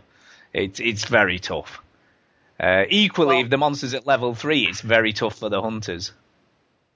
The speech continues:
Speaker 2: Yes, well, uh, anyway, so my, my other game, my other good game, I had a, I had a few, like, spurts, but, like, I kept on dropping out, as I say. But the, uh, but the other good game, uh, that I had, I played the Trapper, Stu.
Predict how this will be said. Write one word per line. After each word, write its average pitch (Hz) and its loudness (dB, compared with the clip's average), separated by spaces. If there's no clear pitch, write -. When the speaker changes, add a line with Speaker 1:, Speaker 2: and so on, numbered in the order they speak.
Speaker 2:
Yes, 156 2
well, 139 0
uh, 139 4
anyway, 139 2
so 151 2
my, 156 0
my 160 2
other 214 4
game, 98 -4
my 135 4
other 180 2
good 151 0
game, 104 0
I 147 0
had 202 2
a, 160 2
I 165 6
had 165 4
a 156 -6
few, 151 -2
like, 127 -2
spurts, - 2
but, - -2
like, 110 -4
I 113 -2
kept - -8
on 110 -2
dropping 113 -2
out, 104 4
as - -8
I - -2
say. - -10
But - -6
the, 151 4
uh, 143 4
but 123 -14
the 160 4
other 170 0
good 160 2
game, 98 0
uh, 110 2
that 123 2
I 110 4
had, 104 -4
I 156 4
played 156 2
the 151 0
Trapper, 120 0
Stu. - -6